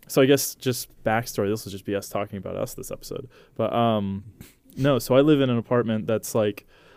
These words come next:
uh, segregated out, so, like, bedrooms are leased instead of the entire apartment. So I'm leasing a bedroom, and that is, like, one of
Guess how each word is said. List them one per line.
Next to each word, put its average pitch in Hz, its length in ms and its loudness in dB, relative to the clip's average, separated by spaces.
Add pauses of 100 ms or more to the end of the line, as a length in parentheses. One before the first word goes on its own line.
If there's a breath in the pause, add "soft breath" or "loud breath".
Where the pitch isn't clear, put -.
(160 soft breath)
uh, 98 220 -2
segregated 113 500 0
out, 104 300 -2
so, 101 460 -4
like, 95 200 -10 (220)
bedrooms 123 600 -2
are 147 140 2
leased 160 360 -2
instead 117 240 -2
of 104 80 -6
the 107 80 0
entire 104 260 -4
apartment. 101 460 -4 (360 soft breath)
So 127 680 6 (420 soft breath)
I'm 139 380 2
leasing 143 260 2
a 117 80 2
bedroom, 107 600 0
and 107 220 -2
that 135 220 4
is, 151 160 -2
like, 139 200 2
one 120 280 0
of 123 240 -2